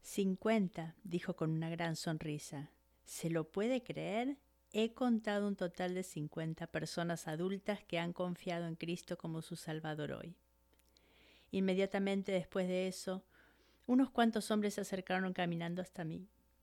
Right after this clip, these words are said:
con una mirada de curiosidad en sus rostros.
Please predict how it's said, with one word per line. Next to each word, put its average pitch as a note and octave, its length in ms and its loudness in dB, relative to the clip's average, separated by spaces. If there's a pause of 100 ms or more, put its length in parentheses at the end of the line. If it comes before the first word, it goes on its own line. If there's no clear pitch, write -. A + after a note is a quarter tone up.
(260)
con G3+ 200 4
una A#3+ 280 6
mirada F#3+ 420 4
de F#3 100 0
curiosidad E3 540 -4
en D#3+ 60 -2
sus D#3 240 -6
rostros. - 600 -10